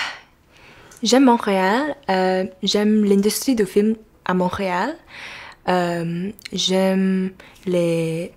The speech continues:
communautés, les, euh, soutiens locaux de Montréal et les cultures québécoises.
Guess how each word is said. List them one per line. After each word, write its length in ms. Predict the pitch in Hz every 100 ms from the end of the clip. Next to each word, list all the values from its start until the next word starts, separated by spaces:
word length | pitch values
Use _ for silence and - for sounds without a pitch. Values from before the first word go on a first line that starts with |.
| -
communautés, 1120 | - 233 240 226 220 - 226 214 208 208 208 208 - -
les, 300 | 185 170 170 - _ _ _ _ _ - - - 202
euh, 280 | - - -
soutiens 400 | - 233 262 233
locaux 420 | 196 190 214 214
de 80 | 202
Montréal 580 | 208 - 202 208 220
et 40 | 190
les 160 | 170
cultures 420 | 160 202 202 226 220
québécoises. 960 | 190 180 - - - - 320 302 -